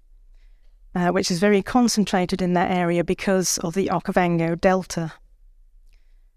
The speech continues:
The delta covers six thousand to fifteen thousand kilometres square and is a vast seasonal network of lakes, rivers and swamps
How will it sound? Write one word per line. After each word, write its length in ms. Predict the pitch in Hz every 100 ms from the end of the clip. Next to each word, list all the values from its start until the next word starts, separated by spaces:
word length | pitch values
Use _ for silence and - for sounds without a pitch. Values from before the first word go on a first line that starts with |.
| -
The 80 | 190
delta 640 | 180 240 247 - 175 165 - - -
covers 320 | 196 185 180
six 640 | - - - - - - _ -
thousand 800 | 233 214 202 180 180 165 - - -
to 120 | -
fifteen 680 | - 208 - - 185 175 175 _ -
thousand 480 | 202 185 180 180 165
kilometres 460 | - 202 185 - -
square 640 | - - 226 185 165 160 _ - - - - - - - - - -
and 160 | 185
is 100 | 180
a 60 | 180
vast 480 | 180 202 196 - -
seasonal 560 | - 254 240 208 196
network 520 | 196 214 - 175 165
of 140 | 180 175
lakes, 720 | 190 190 - - - - - _ _ -
rivers 680 | 190 190 175 170 170 - - - -
and 140 | 190 180
swamps 720 | - 226 180 147 - -